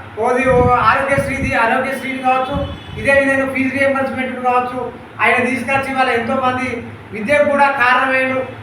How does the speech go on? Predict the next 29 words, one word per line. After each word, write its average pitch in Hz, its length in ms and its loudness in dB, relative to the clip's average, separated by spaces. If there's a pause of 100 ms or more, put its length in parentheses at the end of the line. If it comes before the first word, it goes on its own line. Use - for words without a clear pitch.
(140)
అటువంటి 294 420 2
ఒక 285 160 2
మంచి 302 580 -2 (320)
పథకాలను 294 600 2
ఇవాళ 269 240 4
ప్రజల 254 400 2 (100)
నుండి 277 340 -4 (260)
దూరం 277 440 2
తీసుకుపోయే 262 500 2
ప్రయత్నం 262 420 2
కనబడుతుంది. 262 640 2 (440)
దీనివల్ల 294 440 4
ఎక్కువ 269 320 0
ఎస్సీ, 262 300 2
ఎస్టీ, 269 320 -2
బీసీలే 269 680 -2 (160)
విద్యకు 254 420 2
దూరమయ్యే 262 480 2
పరిస్థితి 240 420 -2
కనబడుతుంది. 254 440 0
కాబట్టి 247 480 0 (300)
మేము 262 240 2
వెంటనే 262 320 2
మా 254 140 4
బీఎస్పీ 262 460 2
పార్టీ 240 300 2
పక్షాన 269 720 2 (1200)
రాష్ట్రంలో 269 540 2
ఉన్న 262 460 2